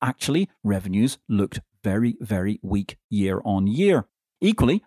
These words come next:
Deutsche Börse's second quarter net profit dropped four percent, with twenty twenty guidance remaining unchanged. All the same, that seemed quite spectacularly to run against the overall prevailing trend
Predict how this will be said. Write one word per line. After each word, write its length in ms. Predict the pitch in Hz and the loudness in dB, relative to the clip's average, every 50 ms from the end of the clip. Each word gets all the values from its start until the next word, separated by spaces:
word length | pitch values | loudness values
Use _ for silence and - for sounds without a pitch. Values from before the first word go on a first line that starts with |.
| _ _ | _ _
Deutsche 320 | - 127 113 - - - 107 | 2 2 2 2 0 -4 0
Börse's 500 | 113 170 233 269 240 - 101 95 - - - | 2 2 2 2 0 -2 -4 -6 -6 -8 -10
second 500 | - - - - 117 - - 113 104 - | -10 -8 -6 -6 -6 -4 -4 -4 -4 -2
quarter 320 | - 120 107 101 - - | -2 -2 -2 -2 0 0
net 220 | 113 107 - - - | -2 -2 -2 -4 -4
profit 320 | - 135 143 - 262 - - 110 | -4 -4 -2 -4 -6 -6 -6 -8
dropped 440 | 104 98 104 104 110 127 - - - - | -6 -4 -2 0 0 0 -2 -4 -10 -18
four 440 | - - - - - 139 143 160 180 | -20 -20 -12 -6 -2 0 2 2 0
percent, 800 | - - - 196 202 185 - - - - 208 240 254 226 - - - - | 0 0 0 -2 -2 -2 -4 -4 -2 0 2 2 2 0 -2 -6 -6 -4
with 180 | 214 208 - | -4 -4 -2
twenty 220 | - 107 92 87 92 | -2 -4 -4 -4 -4
twenty 260 | - 92 90 87 90 | -6 -6 -6 -6 -6
guidance 420 | 80 90 82 92 90 95 90 - - - | -6 -6 -6 -4 -4 -4 -6 -6 -4 -4
remaining 380 | 107 101 101 98 95 101 101 - _ - | -2 -2 0 0 0 0 -2 -2 _ -2
unchanged. 1040 | 104 98 98 95 - _ _ _ - - - 156 143 135 120 110 104 98 - - - _ _ _ _ _ _ _ - | -2 0 0 0 -2 _ _ _ -10 -4 0 2 2 4 4 4 2 2 0 -4 -10 _ _ _ _ _ _ _ -2
All 80 | 277 | -2
the 60 | 262 214 | 0 0
same, 220 | - 135 120 135 | 2 2 2 2
that 140 | 160 160 - | 2 -2 -4
seemed 220 | - - 156 139 - | -4 -4 -4 -4 -2
quite 220 | - 156 135 - | -2 -2 -2 -4
spectacularly 1120 | - - - - - _ - - - - 196 220 277 269 - - - 156 113 104 98 95 95 | -4 -6 -6 -6 -8 _ -12 -12 -8 -4 -2 -2 -2 -2 -2 -2 -2 0 0 0 -2 -4 -4
to 120 | - - | -4 -4
run 220 | 107 98 90 90 90 | -4 -2 -2 -2 -4
against 460 | 90 - 101 - 95 104 107 - - - | -4 -4 -4 -4 -4 -4 -8 -8 -12 -12
the 400 | 120 104 107 98 95 104 113 - _ _ - | -8 -4 -2 -2 0 0 -2 -2 _ _ -2
overall 400 | 208 214 190 123 101 80 117 147 | -2 -2 0 0 0 0 0 0
prevailing 400 | - - 110 104 98 92 110 131 | -2 -4 -4 -2 -2 0 0 -2
trend 480 | - - - - 85 80 87 92 98 | -2 -4 -8 -8 -6 -4 -4 -4 -4